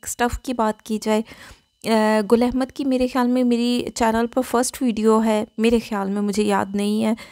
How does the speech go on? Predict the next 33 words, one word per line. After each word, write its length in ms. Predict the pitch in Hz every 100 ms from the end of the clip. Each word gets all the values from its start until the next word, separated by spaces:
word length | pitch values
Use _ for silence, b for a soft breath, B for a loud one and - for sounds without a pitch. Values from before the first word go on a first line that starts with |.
| B B B -
लेकिन 340 | 233 247 254 -
overall 580 | 226 220 240 233 233 226
मुझे 280 | 220 214 226
स्टफ़ 360 | - 220 202
इनका 280 | 226 214 214
अच्छा 440 | - 202 196 - 240
लगा 380 | 240 226 233
है। 260 | 233 233 233
मैंने 240 | 226 208
हाथ 340 | 202 202 196 202
लगा 240 | 190 190
कर 180 | 196 226
देखा 400 | 226 226 - 233
है। 380 | 226 226 220 220 B B B B _
अगर 240 | 220 208 214
आप 140 | 220 -
चाहें 480 | 214 196 202 214
तो 120 | 208 -
आपके 420 | 208 196 - 208 202
घर 180 | 214 208
के 180 | 208
करीब 340 | 202 202 196 196 -
कोई 240 | 226 233
इनकी 340 | 240 214 208 214
आउटलेट 540 | - 185 185 190 190
है, 60 | 202
आप 180 | 190
जाएं, 440 | 175 - 202 196 214 B B B B -
विज़िट 320 | 214 233 233
करें। 340 | - 208 208
और, 440 | - 208 196 202 208 B B B B -
अ, 60 | 214 208 208 202 -
आप, 240 | 214 220